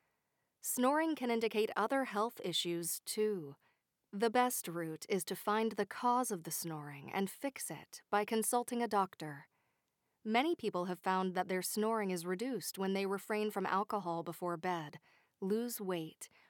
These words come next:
or select the right kind of anti-snoring pillow. Other people may need the help of a C pap, continuous positive airway pressure, machine.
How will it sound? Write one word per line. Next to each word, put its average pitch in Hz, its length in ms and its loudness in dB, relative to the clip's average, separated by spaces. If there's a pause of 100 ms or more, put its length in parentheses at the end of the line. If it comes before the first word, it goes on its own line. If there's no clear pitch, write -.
or 262 240 4
select 240 500 0
the 196 140 -2
right 202 320 -2
kind 226 360 0
of 196 160 2
anti-snoring 202 840 0
pillow. 170 540 -6 (600)
Other 302 240 6
people 180 420 0
may 240 300 0
need 277 240 -2
the 247 120 2
help 226 260 0
of 202 120 -2
a 196 80 0
C 277 400 -4
pap, - 460 -10 (260)
continuous 254 800 0
positive 220 640 0
airway 202 400 0
pressure, 156 640 -8 (320)
machine. 170 680 -2